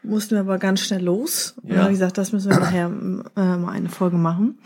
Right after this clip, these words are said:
Speaker 1: Ähm, es gibt ja, äh, beim Weg des Kriegers sozusagen ein paar grundlegende Prinzipien,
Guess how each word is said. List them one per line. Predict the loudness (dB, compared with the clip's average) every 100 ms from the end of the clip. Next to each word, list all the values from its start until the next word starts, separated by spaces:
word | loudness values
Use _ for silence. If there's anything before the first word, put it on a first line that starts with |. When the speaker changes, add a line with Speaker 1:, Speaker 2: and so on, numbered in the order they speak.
| -20 -18 -18 -18 -14 2
Speaker 1:
Ähm, | 4
es | 4 4
gibt | 0 4
ja, | 4 6 6 4 2
äh, |
beim | 4 4 4
Weg | 2
des | 0 -6
Kriegers | -2 0 0 -2
sozusagen | -6 -6 -2 0 2 0
ein | 0
paar | -4
grundlegende | 0 2 2 2 2 0
Prinzipien, | -2 -6 -6 -4 -8 -4 0 0